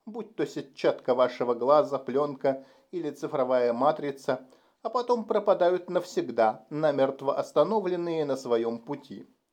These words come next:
Если вы смотрите, но смотрите невнимательно и упускаете нужный момент, вы не сможете путешествовать дальше, чтобы снова его уловить. Этот момент стирается во Вселенной навсегда.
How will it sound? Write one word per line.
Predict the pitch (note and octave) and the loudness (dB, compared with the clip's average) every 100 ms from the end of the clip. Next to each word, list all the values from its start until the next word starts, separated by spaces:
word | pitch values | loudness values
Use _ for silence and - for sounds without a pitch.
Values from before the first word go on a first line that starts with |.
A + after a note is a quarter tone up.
| _ _ _ - | _ _ _ -8
Если | C#3+ C#3+ C#3+ | -6 -4 -4
вы | D3 | -4
смотрите, | F3 A#3 A#3+ A#2+ - A2+ | -2 0 0 -4 -2 0
но | C3 C#3 | 2 0
смотрите | C#3 D3 C#3 - C#3 | 2 0 0 -2 -4
невнимательно | C3 C3 C#3+ E3 A#3+ - A#2 A2 A2+ - | -2 -2 -2 -2 -4 -2 -4 -2 -4 -4
и | D3+ | -2
упускаете | D3 D#3 D#3+ - C3+ B2 B2 C3 | -2 -2 -6 0 2 2 -2 -2
нужный | C#3 B2+ C3+ | -2 -2 -2
момент, | B2+ D3 A2 G#3 A3 - _ _ _ - | 0 0 -2 -6 -12 -20 _ _ _ -12
вы | A#3+ A#3 | -8 -6
не | A3+ | -6
сможете | A3+ A#3 D#3+ E3+ A2 | 0 0 0 -6 -8
путешествовать | C3+ C#3+ C3+ D#3+ - C#3 B2 A#2 | -6 -6 -4 -4 -4 -4 -4 4
дальше, | C#3+ D#3+ - D#3 | 4 4 0 -8
чтобы | - C#3+ D3 | 0 0 0
снова | D#3 - D3 C3+ C3 C#3 | -6 -2 2 4 4 0
его | C3 C3 A#2+ C3+ | 0 -2 2 0
уловить. | C3+ D3 D3 G#2 F#2+ _ _ _ _ _ _ _ - | 0 2 2 2 -10 _ _ _ _ _ _ _ -6
Этот | D3 D3+ D3+ | -4 -4 -4
момент | D#3+ F#3+ A#3 A3 | -2 -2 -4 -8
стирается | - A#3+ A3+ A3 G#3 G3+ A3 | -2 0 2 2 2 0 2
во | F3 C3+ | 2 2
Вселенной | - B2 A#2+ B2 A#2+ A#2 | 0 -2 0 -2 -2 -2
навсегда. | B2 C3 - C3+ A2 - | -2 -4 -8 -10 -10 -14